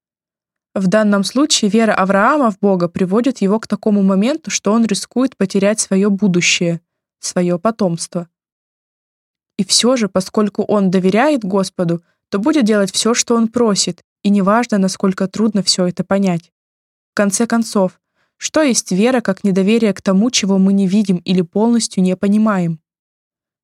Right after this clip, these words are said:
Библейская вера связана не столько с нашей способностью отдавать Богу и жертвовать для Него, хотя это без сомнения играет важную роль,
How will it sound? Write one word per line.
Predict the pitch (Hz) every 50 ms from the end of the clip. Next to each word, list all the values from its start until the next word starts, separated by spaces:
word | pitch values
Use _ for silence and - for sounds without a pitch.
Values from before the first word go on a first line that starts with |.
| _ -
Библейская | 196 185 175 214 262 330 339 - - - 196 190
вера | 185 233 277 285 247
связана | - - - 220 220 208 - 190 196
не | 196 190 190
столько | - - 262 302 320 - 247
с | - -
нашей | 214 208 196 - 190
способностью | - - - 196 - 214 214 190 185 185 - - - 190
отдавать | 185 170 170 208 202 196 190 180 175
Богу | - 220 214 190 180 190
и | - - 214
жертвовать | 202 180 214 202 190 - - 175 170 170
для | 165 170 180
Него, | 180 180 180 165 170 165 160 - _ _ _ -
хотя | 190 190 - 214 202
это | 202 190 - 185
без | 180 180 -
сомнения | - - 220 214 208 208 202 196 202 202
играет | 196 214 214 208 208 -
важную | 226 226 214 190 185 - - 180 175
роль, | 180 180 170 165 170